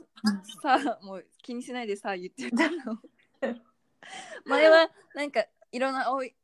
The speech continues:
Speaker 1: 大人数の飲み会とか、おた-、
Speaker 2: うん。
Speaker 1: どっちかの友達交えてとかの
Speaker 2: うん。
Speaker 1: 会もさ、結構あったじゃん。
Speaker 2: うん。
Speaker 1: その時は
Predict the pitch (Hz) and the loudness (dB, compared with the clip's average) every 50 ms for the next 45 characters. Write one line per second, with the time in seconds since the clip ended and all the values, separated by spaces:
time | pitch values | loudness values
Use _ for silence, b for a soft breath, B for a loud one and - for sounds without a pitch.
0 | _ _ 226 240 254 262 277 262 254 220 220 208 196 196 190 190 190 196 196 190 | _ _ -10 -8 -8 -8 -8 -10 -8 -8 -8 -8 -8 -10 -14 -14 -14 -14 -14 -10
1 | - 202 196 190 185 - - 202 - _ - 185 180 185 180 170 160 - _ _ | -8 -8 -8 -8 -8 -10 -10 -10 -10 _ -4 -2 -2 -2 -2 -4 -6 -8 _ _
2 | _ _ _ _ _ _ _ _ 202 - - 202 202 214 208 208 202 196 - - | _ _ _ _ _ _ _ _ -10 -6 -4 -2 0 0 0 -2 -4 -10 -14 -8
3 | - 220 196 180 175 - 180 180 180 180 175 175 - - - 180 170 - 180 185 | -8 -8 -8 -6 -8 -10 -10 -8 -8 -10 -12 -12 -14 -10 -8 -8 -8 -6 -6 -8
4 | 190 190 - 190 180 170 165 - - 175 170 170 - 160 - _ - - - - | -8 -8 -8 -6 -6 -6 -8 -6 -6 -6 -6 -6 -8 -14 -16 _ -8 -8 -8 -8
5 | _ _ _ _ - 180 170 165 156 160 _ _ - - 208 196 262 247 214 - | _ _ _ _ -12 -8 -8 -8 -10 -12 _ _ -6 -4 2 6 6 6 6 2
6 | - 180 175 175 - 175 175 - 233 - - - - 202 196 _ 170 160 151 143 | -2 -8 -8 -6 -6 -4 -2 -4 -4 -4 -2 0 0 0 0 _ -6 -8 -6 -10
7 | 143 - - 185 - _ _ _ - - _ _ _ _ _ _ _ - 226 214 | -12 -12 -18 -20 -20 _ _ _ -20 -20 _ _ _ _ _ _ _ 4 4 4
8 | 196 185 - - - 262 269 269 302 294 - - 240 196 185 175 | 4 2 -4 -8 -6 -6 -4 -4 -6 -6 -2 0 2 2 2 2